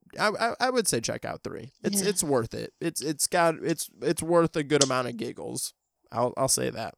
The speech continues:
Speaker 2: I'll have to check them out.
Speaker 1: But, you know, it's just, uh, it's, these are <laughs> both similar movies in the fact that you can just, like, kinda put 'em on and they will entertain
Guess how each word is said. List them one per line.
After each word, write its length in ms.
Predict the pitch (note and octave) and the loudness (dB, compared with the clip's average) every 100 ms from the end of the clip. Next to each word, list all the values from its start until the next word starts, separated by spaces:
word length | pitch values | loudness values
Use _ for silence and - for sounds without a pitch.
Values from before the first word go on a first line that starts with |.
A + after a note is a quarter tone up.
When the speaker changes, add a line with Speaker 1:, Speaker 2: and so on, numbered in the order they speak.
| _ _ - | _ _ -4
Speaker 2:
I'll 80 | E3 | 2
have 180 | D#3 - | 2 2
to 80 | |
check 240 | D3 C#3+ C#3+ | 2 2 2
them 140 | F#3+ F#3+ | 0 2
out. 340 | D3 - - - - | 2 0 -8 -10 -4
Speaker 1:
But, 140 | F#3 G3 | 0 0
you 100 | G3 | 2
know, 200 | F3+ E3+ | 2 2
it's 200 | D#3 - | 0 2
just, 220 | E3 - | 2 4
uh, 340 | D#3 D3 C#3+ C#3+ | 4 4 2 2
it's, 380 | C#3 - - C#3 _ _ - | 0 0 -2 -4 _ _ -20
these 520 | D3 B2+ D3 D3+ D3 | -18 0 4 4 6
are 440 | D3+ C#3+ C3+ C3 - | 6 6 6 4 4
<laughs> 280 | D#3 E3+ C#3+ C#3 | 4 4 2 2
both 400 | C#3+ D#3 E3 - - _ _ - | 4 4 4 -2 -20 _ _ 4
similar 520 | - E3 F#3+ F#3 D3 | 8 8 8 8 8
movies 580 | C#3 D3 C#3+ D#3 D#3 C#3+ | 8 6 6 6 6 4
in 100 | B2+ | 2
the 80 | A#2+ | 0
fact 320 | A#2+ A#2+ - | 2 2 2
that 140 | B2+ | 0
you 100 | B2 | 0
can 160 | A#2 B2+ | -4 0
just, 180 | A#2+ - | 0 0
like, 140 | A#2 | 0
kinda 200 | - A#2+ A#2+ | -2 -4 -2
put 220 | - C3 | 0 2
'em 140 | A#2+ | 4
on 480 | A#2 B2+ C3 C#3 C#3+ - | 4 6 4 2 -4 -2
and 520 | C3 A#2+ A#2 A#2 A#2 - | 0 2 0 -2 -2 -4
they 260 | A#2+ A#2+ A#2 | 0 4 4
will 300 | A#2 A#2 A2+ | 4 2 2
entertain 800 | B2+ A#2+ - B2+ B2+ B2+ B2+ | 0 -2 0 0 0 0 -2